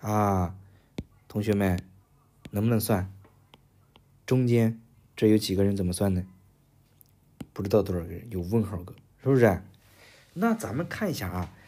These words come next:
这个总人数呢是十六人呀。总人数减去这个问号区域里面左边的减去它右边的，那不就等于问号里面有多少人吗？哎，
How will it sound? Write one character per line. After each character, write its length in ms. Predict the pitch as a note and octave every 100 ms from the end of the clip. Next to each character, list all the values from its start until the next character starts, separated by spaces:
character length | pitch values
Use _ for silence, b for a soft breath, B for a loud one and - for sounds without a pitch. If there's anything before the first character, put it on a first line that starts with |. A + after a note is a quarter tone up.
| b b b
这 160 | C4
个 100 | C4
总 380 | A#3+ - A2+ F#2+
人 180 | F2+ F#2+
数 220 | A2 F#3
呢 140 | C#3+ G#2+
是 120 | A2+
十 220 | - -
六 160 | F#2 G#2+
人 160 | F2
呀。 220 | - - - - _ _ _ _ _ _ _ _ -
总 360 | - D3 C#3+
人 220 | C3 D3+ G#3+
数 240 | A3 G#3+
减 400 | F3+ C#3 G#2+ G2+
去 260 | F#2+ G3 F3+
这 140 | F#3
个 120 | F#3
问 280 | F3 A#3 G3
号 180 | E3 C#3+
区 440 | C#3 - D#3+ D#3+
域 60 | D3
里 180 | A#2+ G#2+
面 400 | C3 D3 D3+ D#3 - _ _ _ _ _
左 280 | - B2 A2+
边 260 | C#3 D#3+
的 120 | D#3 D3+
减 260 | D3+ A2
去 100 | A#2
它 140 | D3+ D3+
右 200 | F3 D3+
边 220 | B2+ A#2+
的， 180 | A2+ A2+ - _ _ _ _ _ _ _ _ _
那 160 | - A2
不 40 |
就 140 | G#2 A2
等 140 | G2
于 80 | F#2
问 180 | G#2 G#2+
号 100 | G2+
里 120 | F2+
面 160 | F2+ F2+
有 80 |
多 120 | E2+ G2
少 80 |
人 160 | F#2 D#2
吗？ 300 | E2+ F2+ F#2 - _ _ _ _ -
哎， 500 | C#3+ D#3+ C#3+ A2+